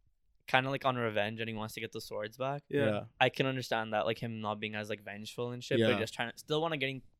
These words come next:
Speaker 1: still wants to get the swords back 'cause that's, like, his dad's collection.
Speaker 2: Yeah.
Speaker 1: But, like,
Speaker 2: Cause, like, you
Speaker 3: He's
Speaker 2: can definitely
Speaker 3: probably
Speaker 2: see some
Speaker 3: gonna
Speaker 2: character development happening for him, at least
Speaker 3: Like
Speaker 2: throughout the series, to, like,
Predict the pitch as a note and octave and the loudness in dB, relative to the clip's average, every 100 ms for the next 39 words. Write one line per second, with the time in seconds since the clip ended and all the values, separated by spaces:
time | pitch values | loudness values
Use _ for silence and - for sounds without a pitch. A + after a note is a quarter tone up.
0 | - C#3+ C#3+ C#3 C#3 B2 - A#2 G#2+ G#2 | -4 0 0 0 -2 -4 -2 -2 0 -2
1 | G#2 A#2 G#2+ - A2 A2 - _ _ A2+ | -4 -6 -6 -6 -8 -10 -14 _ _ -6
2 | G#2 - G#2+ G#2+ - - C3+ B2+ - - | -6 -8 -14 -14 -12 -4 -4 -4 -10 -20
3 | _ - _ _ _ _ A#2 G#2+ G#2+ - | _ -20 _ _ _ _ -4 -2 -4 -4
4 | - D#3 F3 E3 E3+ D#3 A3 G3+ F3+ - | 2 4 4 2 4 6 12 12 12 12
5 | E3+ C3+ - E3 - C3+ C#3 - B2+ A#2+ | 10 8 8 4 4 2 2 0 -2 -2
6 | A#2+ A#2+ C3+ B2+ A#2+ - B2 A#2+ B2 B2 | -4 -6 -6 -4 -4 -4 -10 -8 -10 -8
7 | B2 B2+ E3+ C3+ B2 B2 - B2 B2 A2+ | -8 -2 2 2 0 -2 -2 -2 -2 -6
8 | A2+ B2+ | -8 -8